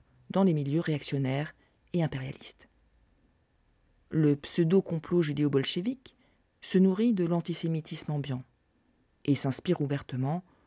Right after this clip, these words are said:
du complot judéo-maçonnique imaginé par les Protocoles des Sages de Sion, un best-seller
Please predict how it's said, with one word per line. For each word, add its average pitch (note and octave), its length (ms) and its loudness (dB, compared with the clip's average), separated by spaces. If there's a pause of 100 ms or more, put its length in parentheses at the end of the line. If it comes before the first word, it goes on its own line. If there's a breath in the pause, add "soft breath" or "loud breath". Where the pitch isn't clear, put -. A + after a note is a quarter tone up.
(120 soft breath)
du C#3+ 220 -4
complot E3 480 2
judéo-maçonnique D3+ 1000 -2 (300 soft breath)
imaginé E3+ 640 4
par D3+ 260 -4
les C3 120 -2
Protocoles D#3+ 440 -2
des C#3+ 80 -4
Sages C#3 240 -6
de C3 100 -8
Sion, C#3+ 340 -4 (520 soft breath)
un F3 160 2
best-seller D#3+ 680 0